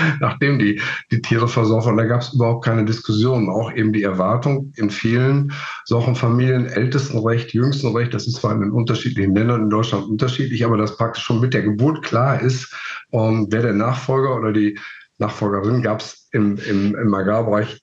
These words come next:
eher selten. Heute ist das Gott sei Dank häufiger, aber war oft schon bei der Geburt klar, das ist jetzt der Kronprinz, der wird das weitermachen. Und da wurde auch die gesamte Kommunikation in der Familie darauf abgestellt, dass da gar keinen Zweifel dran gab.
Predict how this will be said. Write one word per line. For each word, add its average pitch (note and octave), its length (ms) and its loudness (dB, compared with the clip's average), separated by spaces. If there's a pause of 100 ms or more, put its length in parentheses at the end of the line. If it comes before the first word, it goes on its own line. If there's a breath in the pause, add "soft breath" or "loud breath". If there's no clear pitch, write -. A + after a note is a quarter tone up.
(100)
eher A2 280 2
selten. A#2 560 0
Heute A#2 240 0
ist G#2 120 -4
das - 200 -2
Gott A#2 180 0
sei - 80 0
Dank G2 260 -2
häufiger, A#2+ 520 0 (280 loud breath)
aber G#2+ 260 0
war G#2+ 180 0
oft - 140 -4
schon A#2 180 0
bei A2 80 2
der A2 100 2
Geburt G2+ 400 0
klar, A#2 240 2
das A#2 180 -4
ist - 140 -12
jetzt G2+ 220 0
der G2 100 0
Kronprinz, A#2+ 520 0
der G#2+ 120 0
wird G2 160 -2
das G2 160 -4
weitermachen. A2+ 560 0
Und G#2 160 2
da G#2 140 0
wurde G#2+ 280 2 (280 loud breath)
auch - 140 -2
die A#2 100 -2
gesamte A2 400 0
Kommunikation G#2 800 0
in G2+ 60 0
der G2 100 0
Familie G#2 420 0
darauf F#2+ 220 -4
abgestellt, A#2+ 640 -2
dass G#2+ 100 -6
da G2+ 80 -2
gar G#2 160 -2
keinen G2+ 200 -2
Zweifel A#2+ 360 -2
dran F#2+ 240 0
gab. B2 320 0